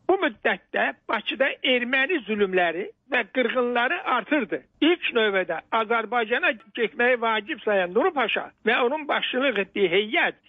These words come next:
səkkiz aprel min doqquz yüz on səkkizinci tarixdə Musuldan hərəkət edərək Təbriz yolu ilə Azərbaycanın Zəngəzur mahalına gəldilər.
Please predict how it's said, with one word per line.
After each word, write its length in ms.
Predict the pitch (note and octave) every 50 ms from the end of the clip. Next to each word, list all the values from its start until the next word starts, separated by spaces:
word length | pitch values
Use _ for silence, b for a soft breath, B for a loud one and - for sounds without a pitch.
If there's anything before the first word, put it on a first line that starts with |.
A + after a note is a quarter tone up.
| - -
səkkiz 460 | - C4 G#3 - - - D#4+ C4 -
aprel 500 | - A#3+ - F#3+ - - A#3 A#3+ G#3 D#3+ D3+
min 240 | - A3 D4 C#4+ B3+
doqquz 280 | A3 G#3+ G3 - G3+ F#3
yüz 80 | G3+
on 80 | G#3+ G3+
səkkizinci 580 | - - G#3+ - - - C4 G3 F#3+ F3+ D#4+ E4+
tarixdə 580 | - B3+ D#4+ - - A#3+ - - C#4+ C#4 C#4 C#4+ _ -
Musuldan 520 | - A3 - - B3+ A#3+ A3 C4+ C#4+ B3
hərəkət 500 | F#3+ A3 A#3+ A#3+ G#3+ - - C4 A3+ B3 C4+
edərək 360 | A#3 C4+ C#4+ C#4+ C#4+ D#4 D#4+ - _ _ _ _ -
Təbriz 500 | - B3 B3+ A#3+ A3+ E4+ E4+ D4+ A#3 A3
yolu 260 | B3 A3+ A3 G#3+ G#3+
ilə 140 | G3+ F#3 F#3 -
Azərbaycanın 880 | - B3+ A#3 A3+ A#3+ A#3+ A3+ G#3+ G#3 B3 A#3 G#3 A#3 A3+ A#3 D4+ D#4+ C4+
Zəngəzur 680 | F#3+ A3+ B3 B3 B3 B3 A3 C4 B3+ A#3 G#3+ E4+ E4 E4
mahalına 460 | C4 B3 - F#3+ G#3 G#3 G3 G3 G3+
gəldilər. 520 | F#3 - F#3+ F3+ F3 D#3+ F3 E3+ D#3 D3